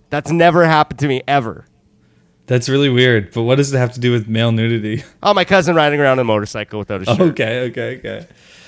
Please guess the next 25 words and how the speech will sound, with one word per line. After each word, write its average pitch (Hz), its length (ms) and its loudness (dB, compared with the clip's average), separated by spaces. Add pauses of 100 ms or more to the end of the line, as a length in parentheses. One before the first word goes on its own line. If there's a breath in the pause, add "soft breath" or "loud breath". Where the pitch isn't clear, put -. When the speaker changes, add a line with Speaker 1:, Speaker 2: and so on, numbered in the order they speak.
(180 soft breath)
Speaker 2:
You 143 80 -4
know, 180 140 8
I've 190 120 6
got 214 160 6
a 170 40 6
reoccurring 113 600 2
dream, 107 340 0
too, 110 360 0
that 104 400 -6 (280)
still 196 300 2
to 196 120 -6
this 160 160 2
day 139 180 4
it 110 80 0
happens 113 420 0
every 104 200 -2
now 101 240 -4
and 101 140 -4
then. 104 280 -4 (600 soft breath)
V 127 300 4
H 175 240 4
S 147 280 2
renting 117 540 -2
in 101 160 0
Dauphin. 95 640 -8